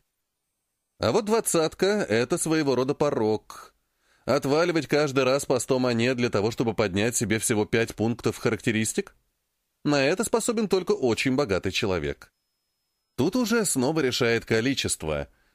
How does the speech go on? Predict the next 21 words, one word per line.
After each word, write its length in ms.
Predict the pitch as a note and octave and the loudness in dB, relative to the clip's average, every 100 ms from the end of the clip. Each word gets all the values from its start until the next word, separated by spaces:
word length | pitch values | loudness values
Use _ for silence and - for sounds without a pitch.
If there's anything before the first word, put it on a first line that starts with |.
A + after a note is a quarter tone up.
| - | -4
потому 300 | G3 F#3 D#3+ | -2 0 0
что 180 | - C#3 | 0 0
на 140 | C3+ | 2
эти 200 | B2 B2 | 0 0
деньги 400 | A2 E3+ C#3+ G#2+ | 0 0 0 0
можно 280 | G#2+ A2 A2 | 0 0 -2
прокачать 540 | G#2+ A2 G2 C3+ A2 | -2 -2 0 0 0
двоих 400 | G#2 A#2+ B2+ B2+ | 0 0 0 0
девятнадцатиуровневых 1160 | B2+ B2+ A#2+ A#2 A2+ - B2 A#2 A2+ B2 B2 A#2 | -2 -2 0 0 -2 -2 0 0 0 0 -2 0
бойцов, 560 | C#3+ D#3+ - F#2 - - _ _ - | -2 -2 -2 -2 -4 -20 _ _ -4
которые 360 | F#3+ A#3+ G#3+ | 0 2 2
вдвоем 540 | C3+ A#2 C3 G#2 B2+ A3 | 0 2 2 2 2 0
уже 180 | D3 C3+ | 2 2
эту 240 | B2+ A#2+ | 2 0
двадцатку 600 | F#2+ A2+ - A#2+ F3 C#3 | 0 0 2 0 0 0
уделают. 600 | A2+ F2 D2 C2 B1+ - _ _ _ _ _ - | 0 0 -2 -4 -8 -12 _ _ _ _ _ -6
В 140 | G#2 | 0
общем, 520 | D#3+ - A#3 B3 A#3 - | 0 0 0 0 0 -2
та 180 | - G#2+ | 0 0
еще 280 | D3 - F#2+ | 2 0 0
арифметика. 720 | F#2+ A2 G#2+ E2 D#2+ C2 B1+ | 0 0 -2 -4 -4 -8 -10